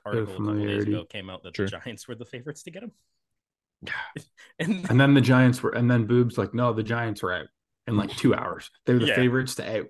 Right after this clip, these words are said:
Speaker 1: And to, uh,
Speaker 3: That's so Giants, man. <laughs>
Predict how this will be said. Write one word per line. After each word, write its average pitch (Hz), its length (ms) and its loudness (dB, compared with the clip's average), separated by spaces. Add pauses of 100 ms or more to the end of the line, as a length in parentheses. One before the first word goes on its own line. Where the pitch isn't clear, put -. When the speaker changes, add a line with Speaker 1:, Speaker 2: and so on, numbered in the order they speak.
(320)
Speaker 1:
And 156 220 -2
to, - 180 -2
uh, 117 40 -2 (840)
Speaker 3:
That's - 180 -10
so 73 180 -6
Giants, 76 480 -12
man. 95 300 -10
<laughs> 185 120 2